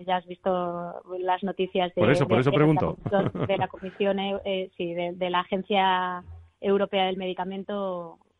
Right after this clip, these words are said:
Speaker 1: positivas, noticias
Speaker 2: Ujú.
Speaker 1: positivas.
Speaker 2: Efectivamente, eh, hablando de vacunas seguras y, y, y, y eficaces. Bueno, pues, eh, eh, Miriam, te agradecemos muchísimo que estés con nosotros. Eh, hay datos que realmente uno, mm, desconocía,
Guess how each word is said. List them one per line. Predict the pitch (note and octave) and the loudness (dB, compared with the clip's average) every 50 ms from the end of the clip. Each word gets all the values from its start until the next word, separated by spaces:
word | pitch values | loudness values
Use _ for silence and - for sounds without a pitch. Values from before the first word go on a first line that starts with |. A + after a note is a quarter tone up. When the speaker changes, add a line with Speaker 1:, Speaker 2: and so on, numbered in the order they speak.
| - - - | -20 -12 -8
Speaker 1:
positivas, | - G#3 - - F#3 - E3+ D#3 D#3 - _ _ _ | -6 -6 -4 -4 -4 -4 -6 -6 -6 -10 _ _ _
noticias | - C3 B3+ - - - - | -2 -2 -2 0 0 0 0
Speaker 2:
Ujú. | G3 E3+ - | 0 -2 -6
Speaker 1:
positivas. | - - _ - - - - - - - - - - - - - | -12 -18 _ -18 -16 -16 -16 -16 -18 -20 -20 -20 -20 -14 -4 -2
Speaker 2:
Efectivamente, | C3 G#2 A2+ A#2 - D3 C#3+ C3+ C#3 C3+ G#2+ A2 G2+ | 0 0 0 2 4 6 6 8 6 6 4 4 4
eh, | F#2+ G2 G2 G2 G2 G2 G2 G2+ | 4 2 2 0 0 0 0 0
hablando | - A2 A2+ B2 B2 B2 B2+ | 2 4 4 4 6 6 6
de | B2 | 6
vacunas | A#2+ A#2 - - C3 C3 B2 A#2+ | 6 6 4 4 2 2 2 2
seguras | - B2 A2 B2+ C#3+ C3 B2 - - - | 2 2 4 4 6 4 4 2 2 2
y, | A#2 A2+ A2 G#2+ G#2 G#2+ - - | 2 4 4 4 4 2 0 -4
y, | - A2 G#2+ G#2+ G#2+ G#2 G#2 G2+ G2+ G2+ G2 - | -4 -2 0 0 2 2 2 0 0 -2 -2 -4
y, | - G#2+ G#2+ G#2+ G#2+ - F3 D#3+ A#2+ | -4 -2 0 0 0 -2 -2 0 2
y | A#2 | 2
eficaces. | - - A2+ - A2 G2+ - G#2+ F#2 | 2 0 0 0 0 2 2 2 4
Bueno, | G#2 D#3+ G3+ G#3+ | 6 6 6 6
pues, | C#3+ D#3+ D#3+ C3+ - - - - - - - - - - - - - - | 6 6 6 6 4 2 -6 -16 -18 -18 -18 -20 -20 -20 -20 -10 -2 0
eh, | A#2 B2+ B2+ B2 A#2 | 2 2 4 4 4
eh, | A#2+ B2 B2 A#2+ A#2 A2 | 2 2 2 2 0 2
Miriam, | B2 C#3 E3+ E3+ F3+ E3 | 4 4 6 6 6 6
te | D3 | 6
agradecemos | D3 C#3 C#3 C3+ - D#3+ E3+ F3+ F#3 D3 | 6 6 6 6 6 6 6 6 6 6
muchísimo | E3+ F3 - - E3+ - E3+ D#3 C3+ B2 A2+ | 6 6 6 4 4 4 4 6 6 6 4
que | - B2 | 4 0
estés | A#2 - D3 C#3 - | 0 2 2 2 4
con | D3 C#3+ | 4 4
nosotros. | C3+ C3 - C#3+ C3+ - E3+ G3+ - - | 4 4 4 4 4 4 4 4 2 0
Eh, | - - C3 A2+ | -4 -4 -4 -2
hay | A#2+ B2+ C3+ C#3 | 2 4 4 6
datos | C#3+ D3+ D3 - C#3+ - | 6 6 6 4 2 2
que | - - C3+ | 4 4 4
realmente | A#2+ A#2+ B2 B2 B2+ C3+ C3+ C3+ B2 C#3+ C#3 | 6 6 6 6 6 4 2 4 4 6 6
uno, | C3+ C#3 C#3 D3 D3 C3+ C3+ | 8 8 8 8 6 6 4
mm, | B2 A#2 A2 A2 G#2+ G#2 G#2 G2+ G2+ | 0 0 0 0 0 0 0 0 2
desconocía, | G2 B2+ A#2+ - - D3+ C#3 C3+ B2 - - - C3 C#3 D#3+ F#3+ | 2 2 2 0 0 0 2 2 2 2 2 2 4 4 4 4